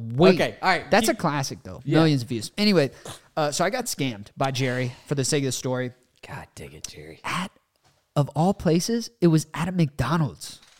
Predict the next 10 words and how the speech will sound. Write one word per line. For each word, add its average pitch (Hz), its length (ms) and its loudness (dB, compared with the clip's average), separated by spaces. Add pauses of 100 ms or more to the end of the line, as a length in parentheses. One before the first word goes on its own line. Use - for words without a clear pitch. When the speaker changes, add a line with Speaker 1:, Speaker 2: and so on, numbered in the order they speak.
(1120)
Speaker 1:
Who 285 280 2
gets - 400 0
scammed 277 440 0
Speaker 2:
Were - 60 -4
Speaker 1:
at 127 100 2
Speaker 2:
you 147 60 0
getting 123 260 0
breakfast? 185 240 0
Speaker 1:
McDonald's, 254 320 2
bro? 233 320 2